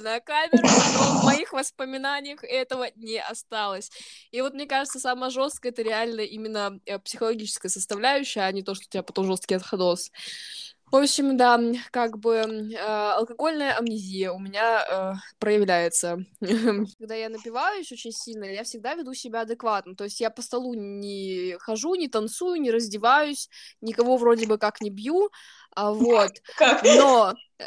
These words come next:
Speaker 1: да, ну просто мне, может, об этом никто не говорит, <laughs> чтобы уберечь мою психику. Но, а, мне кажется, это не чисто моя проблема, а, в принципе, проблема пьяных людей. А, очень неуклюжие, а,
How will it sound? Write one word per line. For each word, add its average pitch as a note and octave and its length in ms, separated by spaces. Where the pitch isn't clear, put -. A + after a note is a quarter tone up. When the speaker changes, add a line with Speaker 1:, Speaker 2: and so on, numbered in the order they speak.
Speaker 1:
да, A3 380
ну A#3+ 120
просто C#4 360
мне, C4+ 200
может, C4+ 320
об B3 120
этом C4 200
никто B3 260
не B3 140
говорит, B3 440
<laughs> G4+ 640
чтобы F4+ 520
уберечь D4+ 420
мою C#4+ 160
психику. C4+ 640
Но, A#3+ 480
а, G3+ 920
мне A#3+ 180
кажется, B3 300
это A3+ 100
не A#3 80
чисто B3+ 240
моя G#3 140
проблема, G3+ 400
а, - 40
в - 60
принципе, G3+ 540
проблема G3 380
пьяных G3 320
людей. D4+ 400
А, G3+ 320
очень C4 540
неуклюжие, G3+ 840
а, F3 520